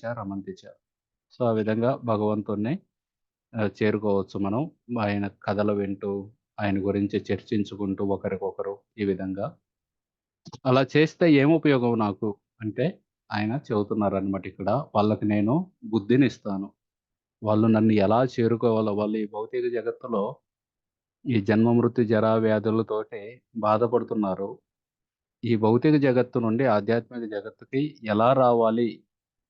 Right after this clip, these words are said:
ఒక్కోసారి వాళ్ళకి సరైన చదువు ఉండదు.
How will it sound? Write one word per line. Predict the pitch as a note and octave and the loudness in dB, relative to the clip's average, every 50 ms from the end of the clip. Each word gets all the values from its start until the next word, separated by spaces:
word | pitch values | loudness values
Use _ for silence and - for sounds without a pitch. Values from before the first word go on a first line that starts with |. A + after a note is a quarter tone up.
| _ _ _ _ _ _ - | _ _ _ _ _ _ -8
ఒక్కోసారి | B2 A2+ - B2+ A#2+ - - B2+ B2 B2 | -8 -4 -2 -2 -2 0 2 0 2 4
వాళ్ళకి | A#2+ A#2 A2+ A2+ A2+ A2+ B2 B2 B2+ | 2 2 2 2 0 0 0 -2 -2
సరైన | B2 B2+ - - - - A#2 A2 A2+ A#2 A#2+ A#2+ A#2 A#2+ B2 - | -2 -6 -14 -12 -6 -2 0 2 2 2 2 0 -2 -4 -6 -8
చదువు | - _ _ - - B2 A2 A#2+ A#2+ A#2 | -10 _ _ -6 -2 0 2 4 4 4
ఉండదు. | A2+ A2+ A2 G#2 G#2 G#2 A2 - _ | 4 4 2 2 0 -2 -4 -6 _